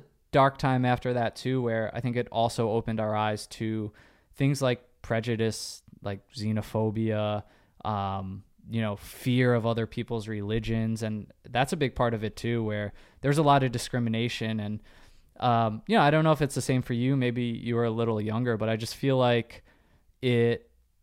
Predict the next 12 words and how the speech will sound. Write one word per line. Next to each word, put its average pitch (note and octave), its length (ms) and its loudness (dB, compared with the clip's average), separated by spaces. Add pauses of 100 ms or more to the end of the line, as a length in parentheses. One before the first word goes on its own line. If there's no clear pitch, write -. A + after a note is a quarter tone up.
(420)
it C#3 80 -2
was C#3 120 4
just C#3 240 0
at C3+ 160 2
such D3 200 0
an C3 200 0
early B2+ 360 2
age, A#2 340 0
it A2+ 120 -2
kind A2+ 200 -2
of G#2+ 80 -4
forced - 1040 -6